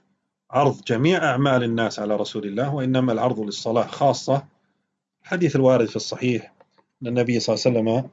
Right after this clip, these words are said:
آه، تقول له الملائكة بعد أن ت-، تطرد في آمن عن حوضه، يقولون له: "إنك لا تدري ما أحدثوا بعدك، إنك لا تدري ما أحدثوا بعدك". الباب الذي يليه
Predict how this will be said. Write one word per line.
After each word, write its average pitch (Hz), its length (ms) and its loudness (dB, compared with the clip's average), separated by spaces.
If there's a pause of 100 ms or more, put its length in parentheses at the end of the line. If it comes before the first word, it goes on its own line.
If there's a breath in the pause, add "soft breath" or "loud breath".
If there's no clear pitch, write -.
(1080)
آه، 113 240 0
تقول 131 440 2
له 120 140 4
الملائكة 117 520 2
بعد 107 240 0
أن 107 180 -2
ت-، - 280 -8 (460)
تطرد 113 400 0
في 113 220 -4
آمن 120 360 0
عن 107 200 -8
حوضه، 131 500 2 (600)
يقولون 131 460 2
له: 123 300 0
"إنك 131 400 2
لا 139 220 2
تدري 165 360 2
ما 139 200 0
أحدثوا 123 480 -2 (400)
بعدك، 107 520 -6 (240)
إنك 110 120 -6
لا 117 160 2
تدري 117 440 -2 (600)
ما 110 260 -2
أحدثوا 113 460 -4
بعدك". 92 440 -8 (1700)
الباب 175 340 2
الذي 170 340 6
يليه 127 400 4